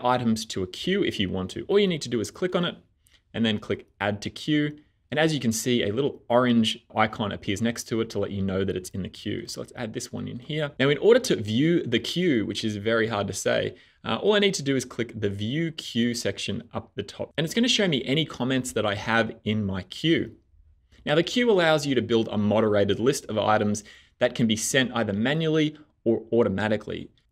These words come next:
So sometimes when we do our live show, I like to go through this while Martin's talking and build up a queue, and then I can go back to the queue and then start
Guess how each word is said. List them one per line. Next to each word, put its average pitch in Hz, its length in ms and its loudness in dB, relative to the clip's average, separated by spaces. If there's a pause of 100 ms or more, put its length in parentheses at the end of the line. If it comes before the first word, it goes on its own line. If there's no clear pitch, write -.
So 156 160 2
sometimes 220 480 2
when 151 80 0
we 135 80 2
do 117 180 6
our 123 160 10
live 110 240 4
show, 101 300 2 (300)
I 120 60 6
like 143 300 4
to 120 220 0
go 117 240 6
through 113 320 0
this 101 320 0 (200)
while 110 180 4
Martin's 107 340 0
talking 101 400 2
and 95 100 -2
build 139 200 2
up - 100 0
a 117 40 -6
queue, 101 360 -2
and 98 140 0
then 98 80 0
I 95 60 0
can 101 220 -4 (240)
go 120 120 8
back 123 200 6
to 117 80 -6
the 104 80 0
queue 101 280 -2
and 95 120 -2
then 95 120 -2
start - 400 -6